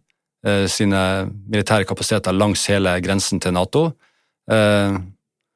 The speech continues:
og så er spørsmålet hvor lang tid det tar. Men det aller verst tenkelige scenarioet for Norge er jo at Russland vinner frem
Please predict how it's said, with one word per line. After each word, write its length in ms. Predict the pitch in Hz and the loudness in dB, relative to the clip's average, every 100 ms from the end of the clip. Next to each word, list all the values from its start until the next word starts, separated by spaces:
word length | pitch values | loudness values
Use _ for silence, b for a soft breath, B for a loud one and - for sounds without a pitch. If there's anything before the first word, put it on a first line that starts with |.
| _ - | _ -4
og 60 | |
så 120 | 123 127 | 0 2
er 20 | |
spørsmålet 400 | 127 113 101 95 | 0 0 2 0
hvor 140 | 104 | 2
lang 160 | 101 98 | 2 2
tid 160 | - 92 | 0 0
det 120 | 85 | 0
tar. 280 | 92 95 95 _ _ _ | -2 -2 -8 _ _ _
Men 100 | 107 | 0
det 160 | 107 117 | 2 4
aller 180 | 139 117 | 4 6
verst 320 | 110 - - | 4 2 -2
tenkelige 360 | 107 107 104 92 | 0 2 2 0
scenarioet 600 | 101 101 98 92 92 87 _ _ _ _ _ - | 2 2 4 2 0 -4 _ _ _ _ _ -4
for 80 | 98 | 2
Norge 240 | 104 117 | 2 4
er 140 | 135 | 4
jo 80 | 101 | 4
at 100 | 95 | 2
Russland 340 | 101 - 87 85 | -2 -2 -2 0
vinner 180 | 90 | -2
frem 260 | 87 98 87 | -2 -2 -4